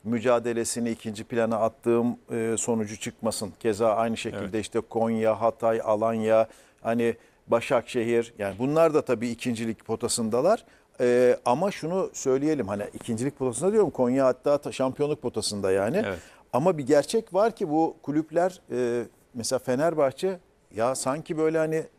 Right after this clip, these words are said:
Speaker 1: tamam bitti, bu sezonu kapattık. Hani, e, önümüzde,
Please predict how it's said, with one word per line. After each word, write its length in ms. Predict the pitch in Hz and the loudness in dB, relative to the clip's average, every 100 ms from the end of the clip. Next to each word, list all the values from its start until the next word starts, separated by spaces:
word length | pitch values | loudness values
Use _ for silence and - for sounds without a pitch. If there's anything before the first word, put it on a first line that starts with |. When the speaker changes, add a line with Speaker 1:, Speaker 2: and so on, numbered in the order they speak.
| - | -4
Speaker 1:
tamam 320 | 143 170 160 | -2 0 -2
bitti, 300 | 139 - 185 | -2 -2 -2
bu 40 | |
sezonu 380 | 139 156 151 160 | -2 -2 -2 -4
kapattık. 560 | 160 151 165 - 233 - _ - - - | -4 -2 -4 -2 -6 -6 _ -18 -14 -4
Hani, 280 | 131 135 - - | -2 -2 -4 -4
e, 40 | |
önümüzde, 680 | 127 113 143 143 147 135 131 | -2 -2 0 0 0 -4 -6